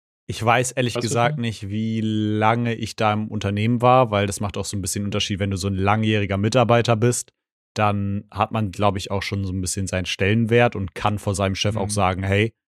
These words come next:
Speaker 1: das ging mir zu weit.“ Wenn du aber relativ früh angefangen hast, musst du dich da leider irgendwie auch ein bisschen zurücknehmen, auch wenn's scheiße ist. Und so ist leider irgendwie irgendwo so ein bisschen
Speaker 2: Weil
Speaker 1: das
Speaker 2: bei
Speaker 1: System
Speaker 2: uns
Speaker 1: so.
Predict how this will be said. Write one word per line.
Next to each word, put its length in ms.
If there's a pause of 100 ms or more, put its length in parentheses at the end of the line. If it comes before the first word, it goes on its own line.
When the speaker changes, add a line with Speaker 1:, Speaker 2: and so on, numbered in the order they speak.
(100)
Speaker 1:
das 180
ging 140
mir 120
zu 200
weit.“ 380 (320)
Wenn 100
du 60
aber 160
relativ 380
früh 180
angefangen 580
hast, 320
musst 300
du 40
dich 140
da 320
leider 560
irgendwie 300
auch 100
ein 80
bisschen 220
zurücknehmen, 440
auch 220
wenn's 240
scheiße 480
ist. 180
Und 100
so 140
ist 160
leider 240
irgendwie 440 (920)
irgendwo 280
so 100
ein 80
bisschen 380
Speaker 2:
Weil 120
Speaker 1:
das 100
Speaker 2:
bei 120
Speaker 1:
System 320
Speaker 2:
uns 160
Speaker 1:
so. 240